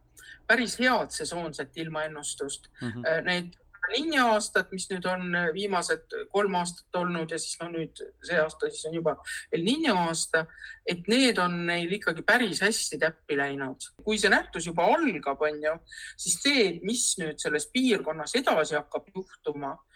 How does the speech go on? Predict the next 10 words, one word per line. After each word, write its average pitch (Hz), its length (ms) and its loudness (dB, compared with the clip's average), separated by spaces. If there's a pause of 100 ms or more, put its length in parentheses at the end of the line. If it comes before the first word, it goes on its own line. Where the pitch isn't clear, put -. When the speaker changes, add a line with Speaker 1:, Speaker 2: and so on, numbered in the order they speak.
(180)
Speaker 1:
on 165 120 -4
suhteliselt 165 600 0
hästi 214 340 2
mõistetud. 156 840 -4
Speaker 2:
Mhm. 117 280 -12 (300)
Speaker 1:
Ja 185 80 2
kuna 240 380 2
seal 160 260 2
ikkagi 175 360 -4
see 160 340 4